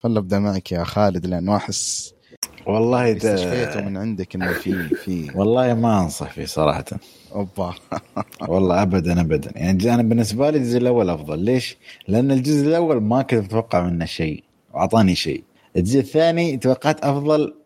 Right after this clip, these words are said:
Speaker 2: وأعطاني أسوأ صراحة. بس إلا على هذه اللقطة، أنا يعني
Speaker 1: <laughs> بس شوف،
Speaker 2: بدفع
Speaker 1: ترى نوعا ما
Speaker 2: وبدخل.
Speaker 1: خالد اللقطة هذيك، يعني م-، بحكم إنها كانت، آه، بعد
Speaker 2: غير
Speaker 1: ما انتهت
Speaker 2: متوقعة.
Speaker 1: الأحداث.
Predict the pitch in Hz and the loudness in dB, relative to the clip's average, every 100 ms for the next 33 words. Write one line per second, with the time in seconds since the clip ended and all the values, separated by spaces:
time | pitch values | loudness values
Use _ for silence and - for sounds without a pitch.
0 | _ - 101 113 113 101 90 92 - - | _ -8 -2 4 4 6 2 0 -4 -12
1 | _ - - 76 80 - - _ _ _ | _ -12 -4 -4 -4 -12 -18 _ _ _
2 | - - - 101 156 175 160 - - 143 | -20 -20 -12 0 0 2 -2 -4 -4 0
3 | 143 120 113 110 107 - 113 113 - - | 2 4 4 4 2 0 -2 -2 -4 -4
4 | - - _ - - 135 143 127 117 127 | -4 -10 _ -12 -2 2 2 2 2 2
5 | 123 117 117 151 - 151 117 156 156 196 | 2 0 2 2 2 2 2 2 2 2
6 | 156 143 156 123 139 143 117 120 139 - | 0 2 2 2 0 0 -2 -4 -6 -6
7 | 107 110 131 - - - _ _ - 113 | -6 -4 -6 -8 -20 -20 _ _ -8 -4
8 | 117 127 139 147 147 - - 107 - 165 | -2 -2 -2 -2 -2 -4 -8 -10 -2 -2
9 | - 135 127 - 135 131 117 - - 104 | 0 2 2 4 4 4 0 -4 -8 -4
10 | 104 95 95 95 - - 95 107 131 123 | -4 -4 -4 -6 -6 -4 -4 -2 0 2
11 | 165 156 147 139 120 120 139 147 87 | 2 2 2 2 2 2 2 0 -4